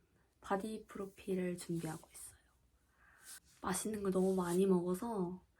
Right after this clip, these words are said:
살도 많이 찌고, 그래서 다이어트도 할 겸, 그리고 앞으로 운동은 계속 할 거니까, 어,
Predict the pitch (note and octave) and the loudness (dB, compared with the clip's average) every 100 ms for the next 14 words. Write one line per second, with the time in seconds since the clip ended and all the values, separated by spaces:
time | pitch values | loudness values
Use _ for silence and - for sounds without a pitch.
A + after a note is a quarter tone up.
0 | - - - - - D4 C4+ F#3 E3+ E3 | -20 -18 -20 -4 2 6 6 6 4 2
1 | - G3 - G3+ F#3+ E3 - _ _ _ | -4 -6 -4 0 0 0 -6 _ _ _
2 | - G#3 F#3+ - G3+ G#3 G#3 - A3+ G#3 | -12 -6 -6 -4 -4 -2 -4 -8 -8 -4
3 | B3 B3 - C#4 D4 D#4 D4+ - G#3 F#3+ | -4 -4 -2 0 0 -2 -4 -4 -4 -2
4 | E3 - - G#3 F#3+ F3+ F#3 G3 F#3+ A3 | -4 -6 -8 -2 2 4 4 4 2 0
5 | B3+ - C4+ C4 A3 F#3 - D#3+ E3+ F3 | -6 -6 -4 0 0 -2 -2 0 0 -2
6 | E3+ _ - - - - - _ F#3+ F#3 | -6 _ -20 -18 -18 -18 -20 _ -8 -8